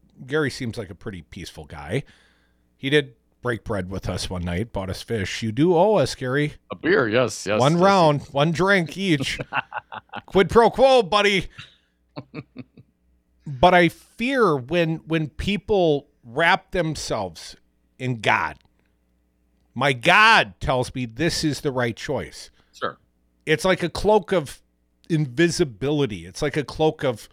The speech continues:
Speaker 1: uh, it, you can, you can ignore all forms of humanity. Look at their support of Donald Trump because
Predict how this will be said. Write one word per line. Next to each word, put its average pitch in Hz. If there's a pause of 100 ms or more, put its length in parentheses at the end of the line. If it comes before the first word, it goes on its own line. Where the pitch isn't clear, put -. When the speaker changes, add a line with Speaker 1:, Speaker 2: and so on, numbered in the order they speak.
(580)
Speaker 1:
uh, 117
it, 180
you 185
can, 175
you 175
can 160
ignore 185
all 175
forms 175
of 160
humanity. 156 (160)
Look 190
at 226
their 220
support 202
of 175
Donald 190
Trump -
because 139